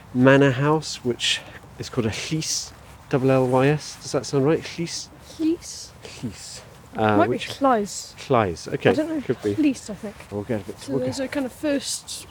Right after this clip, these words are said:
Speaker 2: raised bit here,
Speaker 1: Yeah,
Speaker 2: and
Speaker 1: there's
Speaker 2: then
Speaker 1: a lower bit, like a spur.
Speaker 2: an, an upper bit.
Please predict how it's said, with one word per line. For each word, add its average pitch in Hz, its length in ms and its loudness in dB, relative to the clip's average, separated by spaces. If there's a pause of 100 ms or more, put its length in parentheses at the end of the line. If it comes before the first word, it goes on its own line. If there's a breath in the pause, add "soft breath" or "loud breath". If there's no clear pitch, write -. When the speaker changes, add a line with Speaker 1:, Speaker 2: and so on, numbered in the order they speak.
(160)
Speaker 2:
raised 226 500 -4
bit 226 160 -4 (100)
here, 247 240 2
Speaker 1:
Yeah, 107 120 8
Speaker 2:
and 101 100 4
Speaker 1:
there's - 60 2
Speaker 2:
then 123 100 4
Speaker 1:
a - 20 6
lower 123 280 10
bit, 98 180 -4
like 101 160 -4
a - 20 -6
spur. 104 520 4 (100)
Speaker 2:
an, 294 60 2
an 277 60 4
upper - 300 -2
bit. 247 140 -4